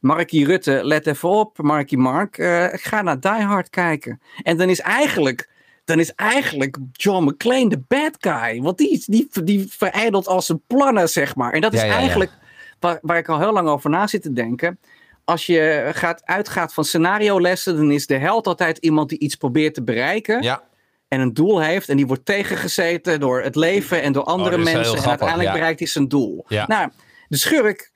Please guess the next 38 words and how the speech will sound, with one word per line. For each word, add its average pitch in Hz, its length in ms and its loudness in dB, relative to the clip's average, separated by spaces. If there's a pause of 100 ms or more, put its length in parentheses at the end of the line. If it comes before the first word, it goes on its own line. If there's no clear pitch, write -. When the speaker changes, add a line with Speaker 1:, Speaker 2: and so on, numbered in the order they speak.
(120)
Speaker 1:
is 180 140 -2
dan 202 120 0
eigenlijk 196 320 -2
de 170 60 2
held. 175 480 0 (280)
En 175 140 0
de, 160 160 0
en 160 140 0
degene 170 320 -2
die 165 120 2
hem 151 100 2
tegenzit, 208 640 0
dat 147 180 -2
is 147 120 -2
de - 80 -6
s-, - 160 -6
de 131 200 2
superheld, 175 640 0
in, 143 180 0
bij 139 100 2
wijze 131 200 2
van 135 80 -6
spreken. 135 300 0
Dat 269 100 0
is 214 60 -2
eigenlijk 160 280 -2
de - 60 -4
schurk. 147 400 0
Als - 140 -4
je 135 100 0
het, 104 120 0
Speaker 2:
Ja. - 60 0
Speaker 1:
hè, 202 60 0
wat, 180 160 -4
wat 170 220 -8
een, 170 160 2
een 156 160 2
Speaker 2:
Ja, 151 60 -2